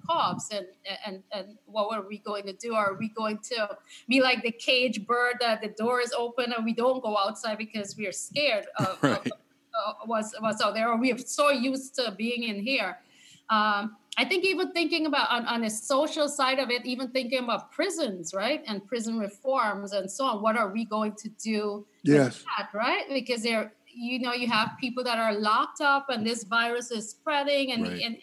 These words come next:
Speaker 1: even conditions were bad before. And it even makes you think about how bad those conditions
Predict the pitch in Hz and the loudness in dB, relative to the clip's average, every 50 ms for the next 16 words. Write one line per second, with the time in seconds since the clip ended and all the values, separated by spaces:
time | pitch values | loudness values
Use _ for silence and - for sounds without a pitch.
0 | - _ _ 285 277 277 285 285 - 370 320 285 302 339 330 - 370 359 302 330 | -18 _ _ -4 -2 -2 -2 -2 0 2 2 2 2 0 0 -2 -4 -4 0 2
1 | 302 247 190 226 226 220 226 233 214 233 220 - - - 233 233 240 233 233 220 | 0 2 2 2 4 4 4 2 0 -4 -6 -6 -4 -2 0 0 2 0 0 -2
2 | 214 214 220 214 214 - 240 247 247 247 254 240 240 233 220 214 214 - - - | -2 -6 -6 -8 -8 -10 -12 -12 -6 -6 -6 -4 -2 -2 -4 -4 -6 -10 -14 -10
3 | 233 233 233 226 - _ _ _ _ _ _ 349 427 440 - 339 226 262 226 214 | -8 -6 -6 -8 -10 _ _ _ _ _ _ 0 0 2 2 2 2 4 2 4
4 | 214 220 214 214 214 214 202 196 202 208 202 196 - - 202 185 185 190 196 - | 4 2 2 4 4 2 2 2 0 -2 -6 -6 -6 -6 -8 -6 -6 -8 -8 -8
5 | 196 190 180 - - | -10 -10 -10 -12 -14